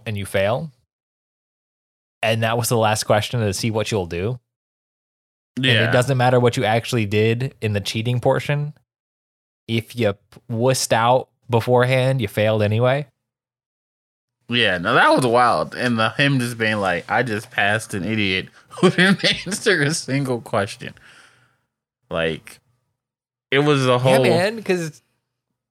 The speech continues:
Speaker 1: we, we see with Lee, you know, that, that's the whole point.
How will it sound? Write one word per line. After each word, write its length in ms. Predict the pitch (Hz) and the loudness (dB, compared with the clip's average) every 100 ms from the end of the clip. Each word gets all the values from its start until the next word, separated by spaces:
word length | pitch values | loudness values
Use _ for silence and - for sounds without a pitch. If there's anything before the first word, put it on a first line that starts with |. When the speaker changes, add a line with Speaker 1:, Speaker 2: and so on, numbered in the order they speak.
| _ _ - | _ _ -6
Speaker 1:
we, 240 | 147 180 | -2 -2
we 180 | 127 165 | 0 -2
see 160 | - 214 | -2 -2
with 200 | 180 117 | -2 0
Lee, 560 | 113 202 240 104 87 - - | -2 -2 -4 -6 -10 -14 -6
you 100 | 127 | -2
know, 440 | 123 117 123 127 _ | 0 -2 -4 -10 _
that, 260 | 127 151 143 | -2 -2 0
that's 220 | 160 175 | -2 0
the 140 | 190 | 0
whole 160 | 185 170 | 2 2
point. 380 | 131 196 107 | 2 2 0